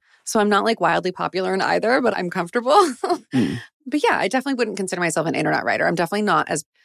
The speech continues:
Speaker 1: I think most people are like, "Oh, I love your cookbooks." They're not like, "I love your Twitter." Yeah, I also spend as little time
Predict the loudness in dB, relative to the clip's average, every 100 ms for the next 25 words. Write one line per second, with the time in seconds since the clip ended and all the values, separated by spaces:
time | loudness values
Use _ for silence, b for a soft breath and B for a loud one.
0 | b b b b 0 2 2 2 2 2
1 | 2 2 2 2 2 0 -4 -8 -12 -14
2 | -14 -16 -6 -2 0 0 0 2 4 2
3 | 0 -6 -6 -8 -12 _ _ -4 -4 0
4 | 2 2 2 -2 0 0 0 0 0 0
5 | 0 0 0